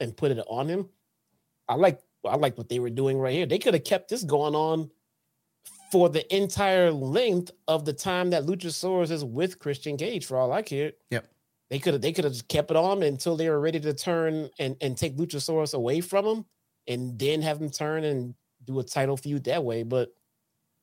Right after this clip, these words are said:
Speaker 1: nonetheless, man, don't care. Christian Cage is killing it with this title. Don't take it from him. It's, it's important to him. It's, he's making it important. I love it.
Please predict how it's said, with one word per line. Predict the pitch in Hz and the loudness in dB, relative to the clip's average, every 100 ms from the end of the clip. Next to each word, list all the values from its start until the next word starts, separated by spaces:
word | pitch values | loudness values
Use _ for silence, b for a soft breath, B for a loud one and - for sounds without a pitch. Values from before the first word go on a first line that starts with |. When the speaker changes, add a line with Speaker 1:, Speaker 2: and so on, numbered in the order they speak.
| - | -2
Speaker 1:
nonetheless, | 190 233 220 247 - | 2 4 4 2 0
man, | 180 185 180 180 _ _ _ _ | 0 0 -2 -6 _ _ _ _
don't | 180 | -6
care. | 185 196 170 | 0 4 4
Christian | - 175 175 147 | 2 -2 -2 -4
Cage | 147 180 139 | 0 0 0
is | 180 180 | -2 -4
killing | - - 180 | -6 -2 -2
it | 117 | -2
with | 110 | -6
this | 110 107 | -10 -10
title. | - 107 92 | -6 -6 -6
Don't | 165 | -6
take | 131 104 | -4 -6
it | 98 | -8
from | 107 120 | -10 -8
him. | 117 | -8
It's, | 131 | -6
it's | 127 120 160 175 | -6 -2 0 0
important | 135 - 185 202 196 | -2 2 2 2 0
to | 175 | 2
him. | 226 165 | 2 2
It's, | 139 | 0
he's | 147 127 | -4 -2
making | 127 175 170 | 2 2 2
it | 190 | 0
important. | 190 180 196 208 196 | 0 0 0 0 -4
I | 196 | -4
love | 120 | -2
it. | 214 | -2